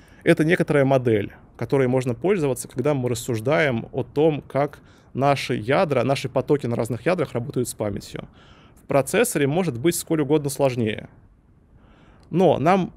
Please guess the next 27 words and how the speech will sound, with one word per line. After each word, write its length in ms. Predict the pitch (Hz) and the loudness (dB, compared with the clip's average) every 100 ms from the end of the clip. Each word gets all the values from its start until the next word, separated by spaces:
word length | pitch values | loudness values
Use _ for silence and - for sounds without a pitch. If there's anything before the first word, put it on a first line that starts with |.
| - - _ _ _ _ - | -16 -20 _ _ _ _ -4
не 160 | 147 | 0
нужно 460 | 143 208 214 165 139 | 2 2 2 2 0
понимать 340 | 139 170 175 | 0 0 2
точно, 280 | 175 170 131 | 0 0 -2
как 120 | 117 | -2
работает. 460 | 120 113 107 104 - - - - - - | -2 0 -2 -6 -12 -16 -20 -20 -14 -2
Нам 240 | 175 165 | 0 2
нужна 240 | 135 180 | 0 0
хорошая 500 | 156 139 170 160 127 | 0 0 0 0 -2
модель, 380 | 117 113 151 233 | -2 0 0 0
в 40 | - | -4
которой 300 | 131 165 131 | -4 -2 0
можно 300 | 156 147 131 | 0 -2 -4
оптимизировать 560 | - 123 143 135 135 | -4 -6 -2 -2 -4
код. 320 | - 101 - - _ _ _ _ _ _ - - - | -6 -8 -8 -20 _ _ _ _ _ _ -20 -20 0
То 160 | 147 113 | 2 2
есть 320 | - - - | 0 -8 -6
модель 260 | 123 139 | 0 0
будет 220 | 117 113 - | 0 -2 -2
хороша, 560 | 117 113 - 214 226 - - | -2 -2 -2 -2 -4 -8 -14
если 420 | 120 147 127 113 113 | 0 2 2 0 -2
мы, 400 | 127 120 101 - - - - - | 0 0 -2 -4 -20 -20 -20 -6
используя 680 | 143 - - 160 123 107 107 | -4 -2 2 4 4 2 0
её, 520 | 101 123 120 117 101 - | 0 -2 0 0 0 -4
оптимизируем 720 | 117 - 127 120 135 113 107 | -8 -4 -2 -2 -2 -2 -2
свой 260 | - 120 | -4 -6
код, 440 | 117 135 110 - | -4 -2 -2 -2